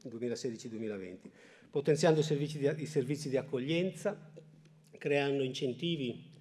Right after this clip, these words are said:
per, per il reclutamento dall'estero e sviluppando segmenti della formazione per la comunità di studenti internazionali.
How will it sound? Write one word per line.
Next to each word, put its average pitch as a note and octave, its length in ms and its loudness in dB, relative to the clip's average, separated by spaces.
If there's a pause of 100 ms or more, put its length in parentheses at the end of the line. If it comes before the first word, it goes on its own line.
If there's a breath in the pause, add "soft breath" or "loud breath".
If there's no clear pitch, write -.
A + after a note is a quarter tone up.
(140)
per, A2 480 -4 (600)
per B2+ 100 -2
il A#2+ 80 0
reclutamento C3 580 4
dall'estero D3+ 600 0
e F3 40 -4
sviluppando F#3 460 -2
segmenti F#3 460 2
della D#3+ 160 0
formazione D#3 720 2 (640 loud breath)
per C#3 100 2
la C3+ 100 4
comunità C3 360 4
di B2 80 2
studenti A#2 340 -4
internazionali. G2+ 720 -6